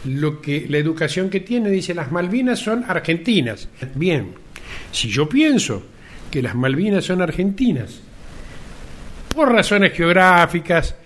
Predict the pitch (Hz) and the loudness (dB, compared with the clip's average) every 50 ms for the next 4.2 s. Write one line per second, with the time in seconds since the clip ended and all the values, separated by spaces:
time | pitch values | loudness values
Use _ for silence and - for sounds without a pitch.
0 | - - - - - - 175 156 160 165 - 196 196 180 160 156 147 139 - - | -20 -20 -20 -16 -6 -2 0 2 2 2 4 4 4 4 4 4 2 0 -2 0
1 | - 214 202 196 196 185 175 170 165 156 151 151 170 156 151 151 - - - - | 4 6 6 8 8 8 6 6 4 4 2 0 0 -4 -4 -4 -8 -12 -16 -20
2 | - - - - - - - - - - - - - - 247 247 247 - 359 359 | -20 -20 -20 -18 -18 -16 -16 -16 -16 -16 -14 -8 -4 -4 -2 -2 -2 0 4 6
3 | 339 302 254 202 196 202 196 190 - 240 240 240 240 208 - - 190 196 226 254 | 6 8 8 8 8 8 6 4 4 4 6 6 6 4 2 4 6 6 6 6
4 | 233 - - | 4 -4 -12